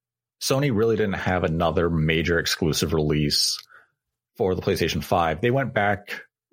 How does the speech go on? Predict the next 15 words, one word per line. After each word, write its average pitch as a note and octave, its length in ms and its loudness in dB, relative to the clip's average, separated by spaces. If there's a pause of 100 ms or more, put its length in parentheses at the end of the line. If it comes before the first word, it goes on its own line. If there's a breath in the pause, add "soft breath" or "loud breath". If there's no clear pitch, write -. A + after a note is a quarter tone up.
(100)
to F#2+ 220 0
some F#2 380 0
of F2 320 0
the D#2 420 0 (400)
PlayStation F#2 420 0
four A#2 260 0
releases E2 580 0
where E2 180 2
they D#2+ 120 2
gave D#2+ 360 0
definitive E2 440 0
editions D#2+ 440 0
of D#2 160 0
Death D#2 220 0
Stranding. G2+ 720 0